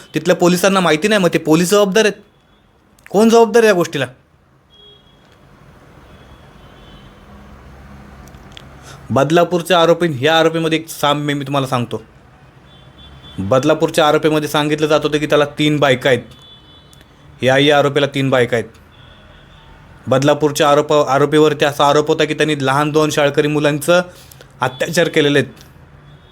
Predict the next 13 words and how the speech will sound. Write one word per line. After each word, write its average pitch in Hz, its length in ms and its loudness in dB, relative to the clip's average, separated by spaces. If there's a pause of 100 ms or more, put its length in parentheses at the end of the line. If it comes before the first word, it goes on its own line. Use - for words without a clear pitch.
(1300)
या 131 360 2
आरोपीनं 139 500 -2 (100)
अत्याचार 147 520 -2
करून, 139 340 -2
बलात्कार 135 500 0
करून 131 280 -2
तिचा 135 280 -2
मर्डर 123 460 -2
केलेला 117 340 -2
आहे, 95 80 -8 (560)
तिची 123 280 -6
हत्या 131 340 -2
केलेली. 160 340 2